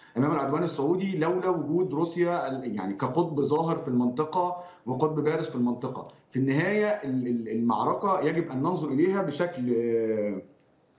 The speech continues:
أممي واسع، وننظر إليها بشكل ال-، بال-، بالشق ال-، الشعبي العربي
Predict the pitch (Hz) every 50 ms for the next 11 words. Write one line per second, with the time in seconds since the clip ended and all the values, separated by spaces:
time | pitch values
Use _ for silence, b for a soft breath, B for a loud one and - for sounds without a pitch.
0 | _ _ _ _ - 101 104 - 139 151 170 185 185 175 165 147 147 165 202 -
1 | 220 220 233 220 208 190 190 202 214 202 202 196 170 180 185 196 196 185 - -
2 | 180 180 - 185 165 147 139 127 120 113 110 110 110 107 113 110 113 101 101 -
3 | - 175 185 185 - 139 131 127 117 107 104 104 107 101 - - 147 156 170 160
4 | 160 160 160 170 165 165 135 120 113 - - 139 156 165 156 156 165 160 147